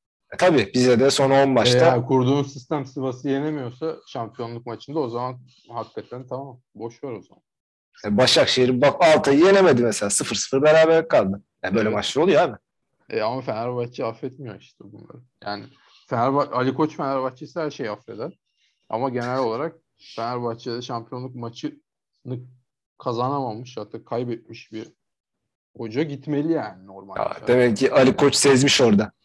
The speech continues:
Speaker 1: Yani buraya kadar getirmişiz. Şu maçı da bir kazanın artık deyip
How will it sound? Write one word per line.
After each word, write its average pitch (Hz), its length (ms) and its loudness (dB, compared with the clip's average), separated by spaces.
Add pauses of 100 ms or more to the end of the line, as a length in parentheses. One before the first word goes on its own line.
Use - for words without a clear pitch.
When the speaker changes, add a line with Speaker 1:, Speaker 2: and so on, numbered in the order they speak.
(180)
Speaker 1:
Yani 107 300 0 (120)
buraya 135 240 6
kadar 123 240 4
getirmişiz. 120 800 0 (280)
Şu - 160 -4
maçı 123 240 2
da 127 100 4
bir 117 80 -2
kazanın 135 400 2
artık 107 420 -2
deyip 143 180 2